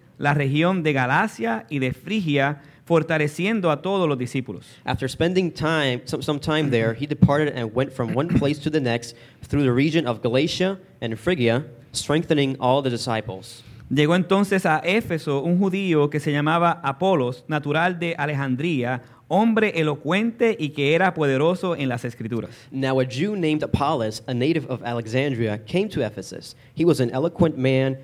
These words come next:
Speaker 2: competent in the Scriptures.
Speaker 1: Este había sido instruido en el camino del Señor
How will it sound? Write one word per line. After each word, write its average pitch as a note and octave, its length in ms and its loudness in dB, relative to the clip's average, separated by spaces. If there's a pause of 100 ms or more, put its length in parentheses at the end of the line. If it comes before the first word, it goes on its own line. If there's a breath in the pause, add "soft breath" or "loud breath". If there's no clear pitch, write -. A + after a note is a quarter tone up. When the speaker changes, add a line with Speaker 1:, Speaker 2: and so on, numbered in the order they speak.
(200)
Speaker 2:
competent D3 580 0
in C3+ 160 -2
the A#2+ 60 0
Scriptures. - 680 -8 (120 loud breath)
Speaker 1:
Este E3 220 2
había E3 180 4
sido E3 200 2
instruido E3+ 480 2
en F3 80 2
el D3 100 2
camino D#3 340 0
del D3+ 100 2
Señor F3+ 520 0